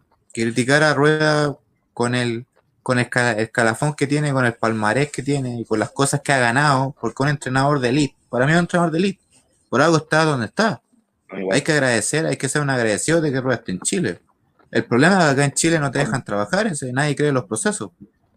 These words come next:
Speaker 1: Y de hecho, ya uno dice, la figura de Pablo Milat, a mí, a mí ya se me cayó Milat, la, la N F P, ya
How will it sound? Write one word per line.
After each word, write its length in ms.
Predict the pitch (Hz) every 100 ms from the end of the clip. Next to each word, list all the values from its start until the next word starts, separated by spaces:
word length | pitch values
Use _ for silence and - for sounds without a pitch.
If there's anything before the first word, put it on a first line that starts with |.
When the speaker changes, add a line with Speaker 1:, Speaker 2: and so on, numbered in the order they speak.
| -
Speaker 1:
Y 140 | 101
de 120 | 113
hecho, 500 | 156 - 127 110 104 101
ya 300 | 123 143 131
uno 200 | 123 113
dice, 300 | 127 - 101
la 140 | 95
figura 300 | - 101 135
de 60 | -
Pablo 300 | 117 123 104
Milat, 220 | 92 123
a 80 | 110
mí, 100 | 123
a 220 | 120 110
mí 100 | 113
ya 80 | 143
se 120 | 131
me 100 | 117
cayó 380 | 90 87 110 151
Milat, 380 | 131 123 139 135
la, 360 | 123 120 117 113
la 100 | 117
N 100 | 117
F 120 | 104
P, 220 | 104 131
ya 300 | 120 113 110